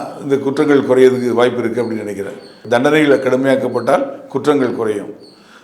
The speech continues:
குற்றங்கள் குறைய வேண்டுமானால் தண்டனை கடுமையாக்கப்படணும். அரேபிய நாடுகளில் பாருங்க, தவறு செஞ்சாங்கன்னா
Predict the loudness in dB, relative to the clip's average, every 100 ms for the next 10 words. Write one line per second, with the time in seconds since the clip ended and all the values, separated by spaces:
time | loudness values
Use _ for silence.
0 | -8 -4 0 4 4 4 6 6 4 2
1 | 0 0 -2 -4 -8 -2 2 4 2 0
2 | -2 0 -2 -2 -6 -8 -10 -12 -18 -20
3 | _ 2 4 4 4 4 4 2 0 0
4 | -2 -2 -8 -2 2 2 0 -2 0 0
5 | 0 -4 -4